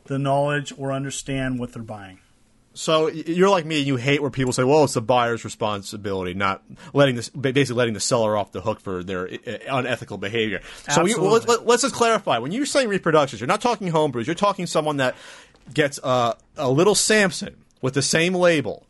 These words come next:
Speaker 1: Correct.
Speaker 2: Obviously, it may not be the same color, and then plop-, plops it down and is selling it for eighty bucks or a hundred or more.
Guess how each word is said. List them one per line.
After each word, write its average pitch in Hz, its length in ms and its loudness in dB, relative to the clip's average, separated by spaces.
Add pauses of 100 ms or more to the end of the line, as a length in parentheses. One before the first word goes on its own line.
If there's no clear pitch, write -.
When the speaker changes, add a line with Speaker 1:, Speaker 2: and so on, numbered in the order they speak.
Speaker 1:
Correct. 160 240 2
Speaker 2:
Obviously, 147 280 -2
it 139 40 -4
may 139 120 0
not 143 100 4
be 143 60 0
the 135 60 0
same 131 120 0
color, 143 200 4
and 131 120 -4
then 123 160 0
plop-, 151 440 2
plops 160 340 0
it 151 80 -4
down 135 220 2
and 117 80 -4
is 110 80 -6
selling 131 320 2
it 110 100 -8
for 120 180 0
eighty 117 260 -2
bucks 110 320 0
or 104 120 -6
a 104 40 -6
hundred 104 380 -6
or 101 60 -8
more. 92 280 -12